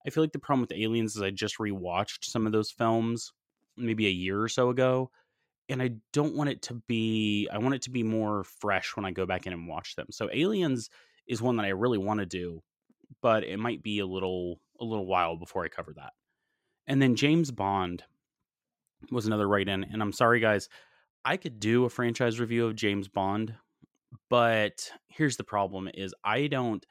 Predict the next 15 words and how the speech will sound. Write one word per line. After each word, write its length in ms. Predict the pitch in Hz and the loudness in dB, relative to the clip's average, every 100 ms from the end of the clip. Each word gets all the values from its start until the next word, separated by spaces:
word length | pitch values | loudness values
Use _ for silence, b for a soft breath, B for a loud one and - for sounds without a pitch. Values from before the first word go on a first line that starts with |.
| b b b b - | b b b b 2
I've 220 | 131 135 | 4 4
never 220 | 135 123 | 4 4
had 260 | 110 117 110 | 2 0 0
any 240 | 101 104 | -2 -2
affinity 460 | 98 - 95 90 90 | -2 -2 -4 -4 -6
for 140 | 95 | -6
James 360 | 85 87 82 78 | -6 -6 -8 -10
Bond, 540 | - 87 82 78 78 85 85 | -6 -4 -4 -6 -12 -16 -14
um, 180 | 80 - - | -14 -16 -12
in 80 | |
the 80 | 104 | -8
films 300 | - 110 101 | -2 -2 -2
that 100 | 101 | -4
I've 160 | 87 82 | -4 -6
watched, 520 | 85 80 76 - - | -8 -8 -10 -14 -16